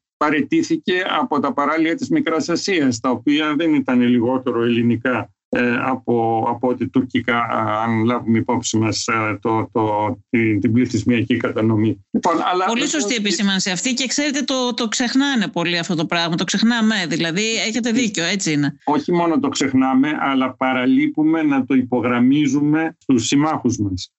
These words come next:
Speaker 1: Και παραλείπουμε να υπογραμμίζουμε δύο στοιχεία. Το ένα είναι την πληθυσμιακή κατανομή πριν από την μικρασιατική καταστροφή και το γεγονός ότι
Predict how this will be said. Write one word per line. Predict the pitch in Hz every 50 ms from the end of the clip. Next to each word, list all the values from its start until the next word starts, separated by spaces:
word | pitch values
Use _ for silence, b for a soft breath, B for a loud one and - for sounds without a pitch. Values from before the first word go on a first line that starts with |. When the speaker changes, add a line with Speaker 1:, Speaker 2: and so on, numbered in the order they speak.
| _
Speaker 1:
Και | - - 135
παραλείπουμε | 131 131 123 120 131 127 123 127 131 156 151 - 170 170 160 156
να | 147 143 139 135
υπογραμμίζουμε | 135 131 127 123 117 123 123 123 127 135 143 147 - 180 170 151 139
δύο | 127 151 160 156 143
στοιχεία. | - - - 120 117 - 120 117 120 127 139 127
Το | - 143
ένα | 135 147 147 147 147
είναι | 143 143 135
την | 120 - 127
πληθυσμιακή | 113 131 135 117 113 131 107 113 127 123 117 113 117 143
κατανομή | 147 156 143 131 - 120 117 113 107 110 113 120 127 131 - _ -
πριν | - 143 147 143 135
από | 131 123 120 123 113 -
την | - 120 110 113 117
μικρασιατική | 113 113 110 - 113 107 - 120 113 113 - - 262
καταστροφή | 262 127 123 120 110 113 - 117 110 - 135 123 120
και | - 143 135
το | 131 135
γεγονός | 123 120 120 113 123 127 131 143 143 131 -
ότι | 135 127 120 - 143 135 131 120 113 -